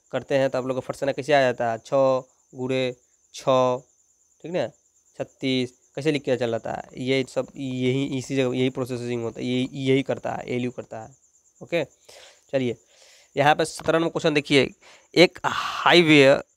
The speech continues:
डिवाइस जो डेटा को अर्थपूर्ण इन्फॉर्मेशन में परिवर्तित करता है, उसे क्या कहते हैं हम लोग? प्रोसेसर, इनपुट डिवाइस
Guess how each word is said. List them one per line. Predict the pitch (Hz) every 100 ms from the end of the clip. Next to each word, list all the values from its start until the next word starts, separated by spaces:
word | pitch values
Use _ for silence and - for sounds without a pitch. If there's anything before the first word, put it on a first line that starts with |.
| _ _ _ _ _ _ _ _ _ _ _ _ _ _ -
डिवाइस | 131 123 120 127 120
जो | 139
डेटा | 135 135 165
को | -
अर्थपूर्ण | 160 156 180 _ _ - _ - 196 170
इन्फॉर्मेशन | 156 156 - 143 143 - 170
में | 160
परिवर्तित | 143 135 139
करता | 131 120 127 117
है, | 190 _ -
उसे | -
क्या | - 139
कहते | 131 117 120
हैं | 113
हम | 113
लोग? | - _ _ _ _ _ _ _ _ _ _ _ -
प्रोसेसर, | 127 135 123 139 - _ _
इनपुट | - 127 131
डिवाइस | 131 131 143 -